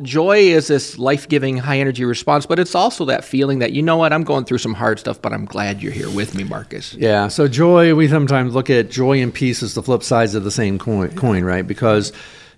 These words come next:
Speaker 2: joy is this high-energy emotion, like, "Oh, it's you," yeah, like if a little kid came running up, it's like,
Speaker 1: Mm-hmm.
Speaker 2: "Oh, it's my little guy," you know, that would be, it's a high-energy,
Speaker 1: Yeah.
Speaker 2: spontaneous reaction. It's not a choice you're making, like, "I think I will choose to be happy
Speaker 1: Yeah.
Speaker 2: to see my child," right?
Speaker 1: Yeah.
Speaker 2: You know,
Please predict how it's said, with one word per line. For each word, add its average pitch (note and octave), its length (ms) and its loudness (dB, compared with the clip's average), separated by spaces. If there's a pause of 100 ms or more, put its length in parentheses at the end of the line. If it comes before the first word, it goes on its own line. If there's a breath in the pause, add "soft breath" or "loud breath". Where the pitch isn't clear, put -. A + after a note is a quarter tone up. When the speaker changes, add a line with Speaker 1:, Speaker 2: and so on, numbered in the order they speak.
Speaker 2:
joy C#3+ 240 2
is C3 100 0
this B2 140 -4
high-energy C#3 680 0
emotion, A2+ 360 -2
like, A#2 200 -2
"Oh, B3 240 4
it's - 160 0
you," A#3 340 0
yeah, A3 320 4
like D#3 240 -2
if - 180 -6
a - 40 -2
little E3+ 340 2
kid F3 220 2
came F3 200 2
running E3+ 220 2
up, E3+ 140 4
it's D#3 100 -2
like, F3+ 120 2
Speaker 1:
Mm-hmm. F3+ 80 0
Speaker 2:
"Oh, G3+ 260 4
it's G3+ 180 0
my F3+ 220 0
little F#3 240 0
guy," F3 320 4
you D#3 180 2
know, D#3 140 0
that D#3 180 2
would D#3+ 160 -2
be, D3 220 4
it's C3 180 -2
a A#2+ 80 2
high-energy, D#3 680 2
Speaker 1:
Yeah. C#3+ 180 2
Speaker 2:
spontaneous C#3+ 720 2
reaction. C3+ 500 2
It's B2 160 -2
not D#3+ 140 2
a A2 60 -2
choice C3+ 520 0
you're B2+ 100 2
making, A#2+ 340 0
like, G#2 180 0
"I F#2+ 80 0
think C#3 240 0
I A2 80 4
will G2 180 0
choose G3+ 320 0
to D3+ 100 -4
be C3+ 120 4
happy A#2+ 300 2
Speaker 1:
Yeah. G2 40 -4
Speaker 2:
to G#2+ 80 0
see B2 160 0
my G#2 180 0
child," B2 360 0
right? E2 160 0
Speaker 1:
Yeah. B2+ 160 0
Speaker 2:
You C3+ 60 0
know, B2 140 2